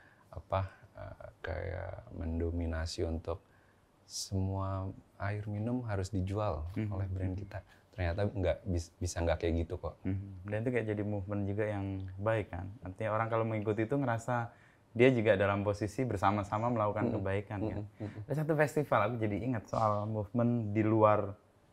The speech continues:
Speaker 2: konten, <clears throat> apa, di luar konten festivalnya,
Speaker 1: Hmm.
Speaker 2: itu Makassar Writer Festival.
Speaker 1: Ah, ya. Hmm.
Speaker 2: Itu beyond festival
Speaker 1: Hmm. Hmm.
Speaker 2: sastra, menurut gue.
Speaker 1: Hmm. Hmm.
Speaker 2: Karena dia movement lingkungannya ada.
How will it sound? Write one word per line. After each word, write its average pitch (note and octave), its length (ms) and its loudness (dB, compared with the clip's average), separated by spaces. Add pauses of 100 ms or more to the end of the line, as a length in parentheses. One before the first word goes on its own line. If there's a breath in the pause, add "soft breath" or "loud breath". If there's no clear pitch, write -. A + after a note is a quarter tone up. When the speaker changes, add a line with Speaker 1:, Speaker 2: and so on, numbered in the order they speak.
(640)
Speaker 2:
konten, G#2+ 680 4 (240)
<clears throat> D3 240 4
apa, B2+ 240 2
di A#2 80 4
luar A2 240 6
konten G#2+ 560 2
festivalnya, A#2 640 2
Speaker 1:
Hmm. A#2 80 2
Speaker 2:
itu C#3 140 0 (260)
Makassar A2 420 -2
Writer G#2 300 -2
Festival. G2+ 560 -6
Speaker 1:
Ah, C#3+ 320 -2
ya. F#2 180 -4
Hmm. G#2+ 220 -10
Speaker 2:
Itu A#2 180 -2
beyond A#2 440 10 (340)
festival G#2+ 640 0
Speaker 1:
Hmm. - 80 -8
Hmm. F#2+ 60 -6
Speaker 2:
sastra, B2 520 -2
menurut G2 220 -4
gue. A2+ 160 0
Speaker 1:
Hmm. G#2 180 2
Hmm. G2+ 220 -8
Speaker 2:
Karena A#2 140 0
dia C3+ 120 4
movement G#2 380 0
lingkungannya G2 560 -2
ada. A#2 380 -4